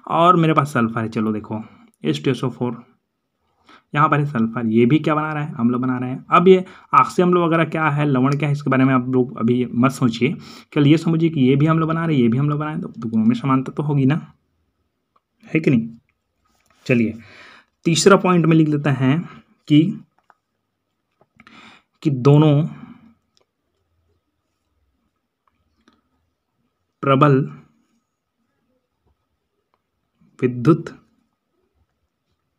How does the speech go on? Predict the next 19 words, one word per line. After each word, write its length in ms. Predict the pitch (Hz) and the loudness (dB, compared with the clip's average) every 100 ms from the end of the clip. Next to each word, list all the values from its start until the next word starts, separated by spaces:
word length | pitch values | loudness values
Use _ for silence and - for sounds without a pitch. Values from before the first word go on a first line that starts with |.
| _ _ _ - | _ _ _ -12
ऋणात्मक 580 | - 123 113 113 113 113 | -4 -4 -4 -6 -8 -8
हैं। 140 | - - - - | -16 -20 -16 -10
यहाँ 100 | 117 | -8
पर 100 | 113 | -8
कारण 340 | - 113 127 | -6 -4 -2
है 80 | 120 | -2
ना 60 | 143 | -4
ये 140 | 165 | -4
कारण, 320 | - 104 104 110 - _ _ _ _ _ _ _ _ | -8 -12 -12 -16 -20 _ _ _ _ _ _ _ _
ठीक 160 | 135 139 | -8 -6
है, 100 | 117 | -4
यह 180 | 117 131 | -2 -2
लिख 160 | 135 | -2
सकते 260 | 143 147 139 | -4 -6 -4
हैं 180 | 131 156 - - - _ 127 | -2 -4 -8 -18 -20 _ -2
नाइट्रोजन 280 | 120 131 | 0 2
और 80 | 143 | 0
सल्फर 380 | 139 120 113 120 | -2 -4 -4 -4
के 140 | 131 | -4